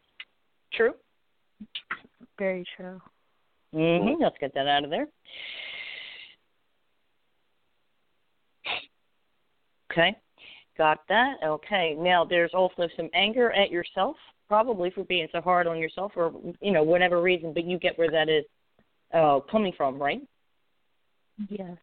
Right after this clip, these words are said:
Speaker 1: Okay. Let's get that out of there.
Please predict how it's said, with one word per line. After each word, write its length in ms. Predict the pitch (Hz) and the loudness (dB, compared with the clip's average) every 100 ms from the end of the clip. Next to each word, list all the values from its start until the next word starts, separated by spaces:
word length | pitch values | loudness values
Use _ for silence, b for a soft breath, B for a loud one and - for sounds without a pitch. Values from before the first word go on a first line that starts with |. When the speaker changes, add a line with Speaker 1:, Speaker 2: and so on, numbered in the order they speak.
| _ - _ _ _ _ 165 | _ -20 _ _ _ _ -2
Speaker 1:
Okay. 500 | 156 156 - 147 185 | 0 0 0 0 2
Let's 180 | 170 - | 0 0
get 180 | 170 - | -4 0
that 200 | 156 156 | 0 0
out 160 | 151 151 | -2 0
of 60 | |
there. 200 | 170 214 | 2 2